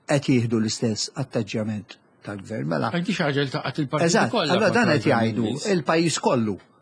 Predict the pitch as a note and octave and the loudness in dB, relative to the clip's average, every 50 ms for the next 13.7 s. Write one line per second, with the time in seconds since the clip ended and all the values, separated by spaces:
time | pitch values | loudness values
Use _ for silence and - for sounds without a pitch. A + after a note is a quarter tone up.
0 | - - _ - A#2+ B2 A2 G#2+ A#2 C3 D3+ - - D3+ C3+ B2 C#3 A2+ - A2 | -20 -20 _ -4 0 0 2 2 2 0 0 0 -2 -2 0 2 2 2 2 2
1 | G2+ F#2 - - - _ _ - - A2+ G2+ F#2 - G#2 G2 F#2 A#2 D3 - _ | 0 -2 -6 -12 -20 _ _ -6 -4 -2 -2 -2 -4 -4 -4 -4 -6 -8 -16 _
2 | _ - - - - A2 A#2 C#3+ F#3 F#3+ - - - - - C#3+ D3+ D3 - E3 | _ -8 -8 -6 -4 -2 -2 -2 -2 -2 -6 -14 -20 -14 -8 -6 -6 -4 -2 -2
3 | C#3 B2+ D#3+ D3+ D3 C#3 B2+ C#3 C3+ A#2 B2+ A#2+ A#2+ C3 B2+ A#2+ A2+ A2 A#2+ A2 | 0 2 4 4 4 2 0 -2 -2 -2 -2 -2 -2 -2 -2 -2 -2 -2 -2 -2
4 | G#2 G2+ - - D#3+ F3 E3 C#3+ - - - C#3+ C#3+ C#3 B2+ B2+ G2 E2+ D#2 D#2+ | -2 -4 -6 -6 -4 -2 -2 -4 -4 -6 -8 -6 -6 -4 -4 -6 -6 -6 -10 -14
5 | - - _ _ _ _ _ _ - - F#3 C#3+ A#2 G#2 F2+ D#2 - - C3 C3 | -18 -20 _ _ _ _ _ _ -2 2 2 2 2 0 -4 -8 -10 -8 -6 -4
6 | B2 A#2+ A#2+ B2+ C3 B2+ - D3+ C3 B2+ B2 - - A#3 E3+ C3 A2 - - - | -4 -4 -4 -4 -6 -6 -8 -8 -6 -6 -8 -6 -6 -4 -4 -4 -4 -8 -12 -16
7 | - - - - - - - - _ _ _ _ _ _ _ _ _ - A3+ - | -18 -18 -18 -20 -20 -20 -20 -20 _ _ _ _ _ _ _ _ _ 0 0 2
8 | - - C3+ A#2+ C#3+ F3 F#3 F#3 F3+ F#3 F#3 F3 E3+ - - _ _ _ _ _ | 2 2 0 2 2 2 4 4 4 4 2 2 2 0 -4 _ _ _ _ _
9 | _ _ _ _ _ _ _ _ _ _ _ _ _ - E3 F3 E3 C#3 - D#3 | _ _ _ _ _ _ _ _ _ _ _ _ _ -6 -4 -2 -2 0 2 2
10 | D#3 F3+ A3+ A3 F#3 D#3 - D#3 C3 B2+ - C#3+ B2+ - B2 A#2 B2 C#3 D3 C3+ | 2 2 2 2 2 2 2 2 0 0 0 -2 -2 0 2 2 2 2 2 2
11 | C3 C3 A#2 - A#2+ A#2 A#2 B2 - C3 C3 C3+ D3 C#3 A2+ G2 - - - - | 2 0 0 0 -2 -2 -2 -2 -2 -2 0 0 0 0 0 -2 -6 -10 -12 -16
12 | _ _ _ _ _ _ _ _ _ _ _ _ _ _ _ _ _ _ _ _ | _ _ _ _ _ _ _ _ _ _ _ _ _ _ _ _ _ _ _ _
13 | _ _ _ _ _ - D#3 D3+ D#3 E3 E3 D#3+ A3 | _ _ _ _ _ 0 2 2 2 2 2 2 2